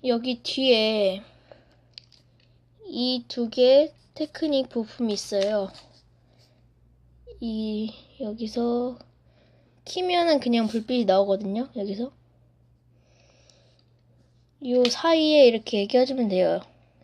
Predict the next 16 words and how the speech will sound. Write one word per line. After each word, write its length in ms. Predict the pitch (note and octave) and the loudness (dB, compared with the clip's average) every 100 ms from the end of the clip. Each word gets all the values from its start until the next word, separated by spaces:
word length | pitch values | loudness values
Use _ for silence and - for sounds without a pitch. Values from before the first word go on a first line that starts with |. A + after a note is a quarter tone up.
| B3+ | -12
여기에 420 | G3+ F#3+ F3+ - _ _ _ _ _ _ _ _ _ _ _ _ _ | -10 -6 -8 -10 _ _ _ _ _ _ _ _ _ _ _ _ _
간단해요. 580 | A#3+ A#3 D4 C4 A3+ G#3+ | -8 -4 -2 0 0 0
이러고 640 | G#3 A3 A3 C4+ D4+ E4 - | 0 0 4 4 4 2 -8
덮어주면은 920 | G#3+ - A#3 A3+ G3 F#3+ G3+ G#3+ G#3 _ - - - - - - - A#3 | -12 -2 0 0 0 0 0 -2 -4 _ -20 -20 -20 -20 -20 -20 -12 -6
이제 160 | G#3+ | 0
아이언맨 460 | F3 G#3 A#3+ A#3+ A3 | 4 6 6 6 2
팔 220 | - G#3 | 0 0
완성이죠. 640 | F3 F#3 G3+ F3+ - F3 - _ _ _ _ _ _ _ _ _ _ _ _ _ _ - - - - - - - - - - - - - - - - - - - _ _ - | 0 -2 -2 -4 -6 -10 -12 _ _ _ _ _ _ _ _ _ _ _ _ _ _ -20 -20 -20 -20 -20 -20 -14 -14 -14 -20 -20 -20 -20 -20 -20 -20 -20 -20 -20 _ _ -18
네, 400 | C4+ B3+ C4 A#3+ | 0 4 6 6
여러분, 600 | A#3 A#3+ A#3+ A3+ G3+ G3 - - - - - | 4 2 0 0 -2 -6 -16 -20 -20 -20 -12
오늘은 500 | A#3+ B3+ C#4 B3 A#3 | -4 0 2 2 2
제가 300 | A3+ A3 G3 | 0 2 2
아이언맨 520 | F#3 A#3 C4 C4+ C4 | 6 8 6 6 0
팔을 320 | B3 C4+ C4 A3+ | 0 0 2 4
만들어 360 | F#3+ G#3 A#3 | 2 0 0
봤는데요. 840 | G#3 G3 G#3 G3 G3 A3+ G3+ F3+ | 0 -2 -4 0 2 6 6 4